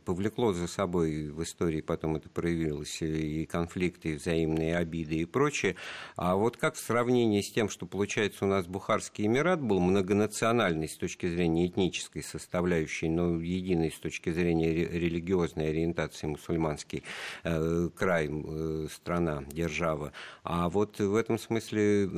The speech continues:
республики Средней Азии с точки зрения единства вот, э, ну, морально-идеологического, который власть представляла, в первую очередь, партийные организации,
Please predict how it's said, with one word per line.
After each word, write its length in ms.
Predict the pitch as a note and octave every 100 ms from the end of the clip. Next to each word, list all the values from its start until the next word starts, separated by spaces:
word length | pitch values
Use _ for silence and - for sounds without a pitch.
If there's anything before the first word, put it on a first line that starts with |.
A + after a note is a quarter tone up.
| F#2+
республики 560 | F#2+ - G#2 G2 -
Средней 480 | F2+ - G2+ F#2 G2
Азии 340 | G#2+ G2+ G#2 F#2
с 60 |
точки 380 | - F#2 - F#2
зрения 640 | F2 F#2 F#2+ F#2+ F#2 F2+
единства 880 | E2+ D#2+ F2 F#2 F#2 F#2+ F2 - F2
вот, 340 | E2+ F2 F2 -
э, 40 |
ну, 440 | F2 E2+ E2+ E2+ E2+
морально-идеологического, 1800 | E2 E2 D2+ F2 F2+ F2 E2 E2 D#2 F#2 G2 B2+ E3+ - - E2+ D#2+ D2
который 420 | E2 D#2 D#2 D#2
власть 640 | D#2 D2 D2+ D#2 G2+ A2+
представляла, 720 | - F2 - - E2 E2 D#2+ D#2
в 80 |
первую 320 | - D#2 D#2 D2+
очередь, 320 | - D2 -
партийные 560 | E2 E2+ A#2+ B2 A2+
организации, 800 | G2 F2 F#2 F#2 F#2 F#2 - F#2